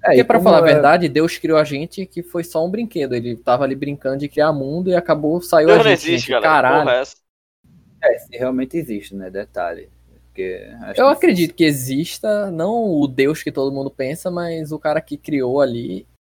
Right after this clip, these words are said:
Speaker 2: a coisa que criou, e tá, nem, se pá, nem sabe que a gente existe.
Speaker 3: Cara,
Speaker 1: É.
Speaker 3: eu acho muito difícil, velho, pensar que um s-, não ser, basicamente,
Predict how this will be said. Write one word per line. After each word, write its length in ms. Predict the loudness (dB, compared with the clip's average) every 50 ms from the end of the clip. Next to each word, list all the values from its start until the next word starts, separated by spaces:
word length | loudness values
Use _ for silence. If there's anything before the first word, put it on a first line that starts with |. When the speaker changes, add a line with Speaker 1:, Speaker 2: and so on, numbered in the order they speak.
| _ _
Speaker 2:
a 160 | -2 -2 -2
coisa 540 | -2 _ 0 2 4 4 4 2 2 0 0
que 160 | -2 -4 -6
criou, 560 | -4 -4 -2 0 0 0 0 0 0 -2 -2
e 240 | -4 -4 -6 -6 -8 -8 -4
tá, 280 | 0 0 2 2 2 0
nem, 180 | 0 -2 -2
se 340 | -4 -8 -12 -8 -6 -6 -6
pá, 220 | -2 0 2 2
nem 140 | 2 0 -2
sabe 260 | 0 0 0 0 0
que 80 | 0 0
a 40 | 0
gente 220 | 0 0 -2 -2
existe. 440 | -2 -2 -2 -6 -8 -10 -14 -16 _ _ _ _ _ _ _ _ _ _ _ _ _ _ _ _ _ _ _ _ _
Speaker 3:
Cara, 280 | 2 4 6 6 6 6
Speaker 1:
É. 220 | 6 4 4 6 6
Speaker 3:
eu 100 | 6 6
acho 280 | 6 4 2 -2 -8
muito 420 | -8 -4 -4 -2 -2 -2 -4 -10 -14
difícil, 680 | -14 -12 -12 -12 -14 -14 -14 -14 -14 -14 -14 -14 -6
velho, 260 | -4 -2 -2 -2 -4 -6
pensar 420 | _ -8 -8 -6 0 0 0 0
que 240 | 0 -4 -8 -8 -8
um 120 | -8 -8 -12 _ _ _ _ _ _
s-, 360 | -20 -20 -20 -20 -20 -20 _ _ _ _ _
não 420 | -8 -2 0 0 2 0 -2 -6 -12
ser, 640 | -18 -20 -20 -12 -4 -2 0 0 0 0 -2 -6 -6
basicamente, 880 | -4 -4 -4 -4 -6 -8 -10 -10 -10 -10 -12 -16 -16 -18 -20 -20 _